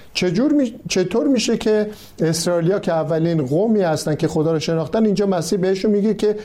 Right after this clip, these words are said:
شما خدا را نمیشناسین؟ برای اینکه مسیح از طرف خدا برای یک کار مهمی به این جهان آمد و کارش اینه ب-،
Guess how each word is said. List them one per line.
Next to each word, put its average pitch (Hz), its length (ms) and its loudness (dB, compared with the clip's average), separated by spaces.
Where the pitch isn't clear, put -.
شما 190 260 -2
خدا 175 300 0
را 220 100 0
نمیشناسین؟ 180 680 0
برای 233 320 2
اینکه 254 280 2
مسیح 247 720 0
از 180 180 0
طرف 208 320 0
خدا 202 400 0
برای 190 540 2
یک 208 260 2
کار 196 440 -2
مهمی 180 540 2
به 156 80 0
این 202 180 2
جهان 175 340 0
آمد 202 420 0
و 160 100 0
کارش 208 420 -2
اینه 214 180 2
ب-، 151 160 -2